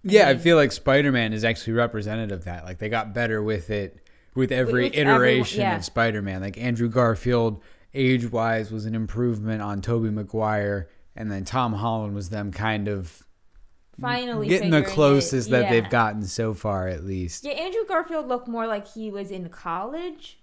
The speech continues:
Speaker 1: Yeah.
Speaker 2: to me. I mean, Tobey, I don't know how, I don't wanna knock him
Speaker 1: <laughs>
Speaker 2: because I don't know how old he was, but
Speaker 1: Tobey
Speaker 2: they were
Speaker 1: looked like he was graduating college.
Speaker 2: I know, that's what I was gonna say. He
Speaker 1: <laughs>
Speaker 2: looked like a, like, yeah, twenty-five-year-old, like, playing
Speaker 1: Yeah.
Speaker 2: a high schooler.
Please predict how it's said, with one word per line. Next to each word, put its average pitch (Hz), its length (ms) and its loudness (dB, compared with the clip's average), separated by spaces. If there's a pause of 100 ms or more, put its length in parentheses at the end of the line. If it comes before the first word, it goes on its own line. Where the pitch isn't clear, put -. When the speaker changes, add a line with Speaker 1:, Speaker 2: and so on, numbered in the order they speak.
(120)
Speaker 1:
Yeah. 87 480 -2 (100)
Speaker 2:
to 311 100 -12
me. 320 380 -14 (300)
I 240 80 -6
mean, 240 100 -6
Tobey, 339 580 -6 (100)
I 285 120 0
don't 320 100 -4
know 262 120 -4
how, 240 220 -4
I 269 140 0
don't 359 160 -4
wanna 311 220 -4
knock 220 260 2
him 247 320 4
Speaker 1:
<laughs> - 20 -12
Speaker 2:
because 262 200 -6
I 254 100 2
don't 269 100 0
know 254 100 -4
how 247 200 -4
old 220 160 0
he 220 80 -4
was, 196 220 -4
but 170 60 -2
Speaker 1:
Tobey 190 240 6
Speaker 2:
they 220 40 8
were 208 60 10
Speaker 1:
looked 196 120 4
like 185 140 4
he 180 120 2
was 143 180 0
graduating 110 760 2
college. 85 280 -2
Speaker 2:
I 302 140 2
know, 320 120 0
that's 302 140 -2
what 330 80 -4
I 320 60 -6
was 294 80 -4
gonna 262 160 -8
say. 254 280 2
He 254 100 -2
Speaker 1:
<laughs> - 20 -6
Speaker 2:
looked 269 160 -2
like 285 100 -6
a, 214 80 -6 (160)
like, 180 240 -6
yeah, 190 180 -8
twenty-five-year-old, 175 840 -6 (260)
like, 110 200 -14
playing 113 160 2
Speaker 1:
Yeah. 90 240 2
Speaker 2:
a - 20 -4
high 80 160 -8
schooler. - 500 -14